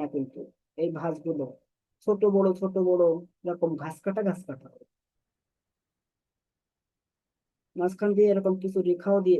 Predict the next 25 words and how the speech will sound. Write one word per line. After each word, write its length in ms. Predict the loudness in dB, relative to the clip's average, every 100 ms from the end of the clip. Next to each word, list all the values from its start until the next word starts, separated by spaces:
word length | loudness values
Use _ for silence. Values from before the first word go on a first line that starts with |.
| 2
দেখাই 240 | -2 -2 0
দেবেন, 180 | -2 -4 -10 _ _ _ _ -2
তাহলে 240 | 2 2 2 -2 _ _ _ _ -4
আরো 260 | 2 8 8 6
স্ট্যান্ডার্ড 340 | 2 0 2 0
হবে, 140 | 0 0 0
দেখতে 240 | -2 -2 -2
ভালো 160 | 0 2 2
লাগবে। 320 | -2 -4 -6 -6 -16 _ _ _ _ _ _ _ _
কারণ 160 | 0 4 6
এই 60 | 4
যে 60 | 0
খেজুর 280 | -8 -6 -2
গাছ 120 | -2 -2 -6
কাটার 260 | -4 -4 -4
ফলে 240 | -4 0 0 -2 -6 -4
এই, 80 | -4 0 2
এইগুলো 300 | 2 2 0 0
এরকম 240 | 0 -4 -8
ভাঁজ 160 | -8 -4 -2
ভাঁজ 140 | -2 -4
এরকম 200 | -6 -8 -10
কুমোর 260 | -12 -8 -8
কুমোর 200 | -6 -4 -4
মতন 180 | -4